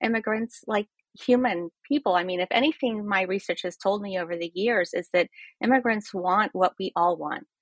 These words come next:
We just want to be safe, be able to do right by our families. And the decision to migrate is not a decision anyone takes lightly. Nobody wants to leave their home. You know, you do it, uh,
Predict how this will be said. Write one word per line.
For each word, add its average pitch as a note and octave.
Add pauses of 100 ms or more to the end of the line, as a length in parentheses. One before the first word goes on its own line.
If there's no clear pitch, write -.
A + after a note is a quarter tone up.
(260)
We A3
just A#3
want F3 (120)
to E3+ (320)
be F#3+
safe, F3 (500)
be F#3+
able F3+
to E3+
do F3
right D#3
by E3
our D#3+
families. F3+ (100)
And A#3 (100)
the A#3
decision C4+
to A3+
migrate G3+
is F#3
not A3
a A3
decision F#3+
anyone F#3+
takes -
lightly. F3+
Nobody G#3+
wants F3
to F3
leave F#3
their D#3+ (100)
home. G3+ (600)
You F#3+
know, E3
you G#3+
do B3
it, G#3
uh, F3